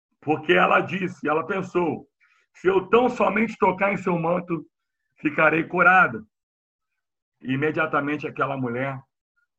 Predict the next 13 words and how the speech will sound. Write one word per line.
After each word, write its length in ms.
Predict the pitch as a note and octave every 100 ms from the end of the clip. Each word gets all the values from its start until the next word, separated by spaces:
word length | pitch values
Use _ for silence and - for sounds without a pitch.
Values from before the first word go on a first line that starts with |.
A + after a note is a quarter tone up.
| _ _ -
foi 160 | C3
curada 580 | C3 D3+ B2+ C#3 D3+ C#3+
da 120 | C#3
hemorragia, 840 | C#3 C#3 C#3 C3 G#2+ A#2+ C3 C3 - _ _ F#2+
ela 260 | B2+ C#3+
sentiu 480 | C3+ D3+ C3 - D#3
seu 240 | D3 B2+
corpo 500 | - C3 C3 B2+ B2+ _ _ A#2+
livre 400 | D#3+ F#3+ E3 D3
desse 240 | D#3+ C3+
sofrimento. 480 | C#3 C#3 C#3+ A2 - _ _ _ _ _ _ -
Aqui, 380 | G3+ F#3+ F#3 A3+
irmãos, 440 | A#3 D#3 B2 G#2+